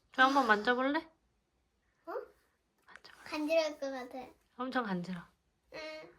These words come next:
Speaker 1: 응. <laughs>
Speaker 2: 이거 왜 해놨어?
Speaker 1: 어, 나오-, 너무 조그만해가지고 나오지 말라고.
Speaker 2: 아, 이렇게, 이렇게 나올까 봐.
Speaker 1: 음.
Speaker 2: 그냥, 그냥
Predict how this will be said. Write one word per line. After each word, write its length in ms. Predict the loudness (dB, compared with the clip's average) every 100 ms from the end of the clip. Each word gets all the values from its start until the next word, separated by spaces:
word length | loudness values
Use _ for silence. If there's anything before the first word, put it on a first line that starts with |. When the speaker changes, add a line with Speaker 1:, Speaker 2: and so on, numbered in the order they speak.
| _ _ _ _ _ _ _
Speaker 1:
응. 220 | -8 -2 -2
<laughs> 1300 | -2 -6 -8 -10 -6 -6 -2 -2 0 2 2 -2 -4
Speaker 2:
이거 180 | 0 0
왜 80 | -2
해놨어? 720 | -4 -6 -8 -10 -14 -12 -12 -14 _ _ -12
Speaker 1:
어, 320 | -2 2 2 2
나오-, 360 | 8 10 10 6
너무 240 | 6 6
조그만해가지고 880 | 4 4 10 10 10 6 4 2 4
나오지 400 | 8 8 8 4
말라고. 580 | 0 2 2 0 -2 -12 -16 _ _ _ _ _ _ -14
Speaker 2:
아, 460 | -10 -10 -10 -10 -10
이렇게, 320 | -12 -10 -8
이렇게 360 | -8 -10 -10 -8
나올까 540 | -6 -6 -8 -12 -14 -14
봐. 220 | -14 -14 -18 -18 -8
Speaker 1:
음. 640 | -4 -2 -2 -6 -8 -12 -16 _ _ -20 -20 -12
Speaker 2:
그냥, 540 | -6 -4 -4 -6 -10 -8
그냥 320 | -6 -6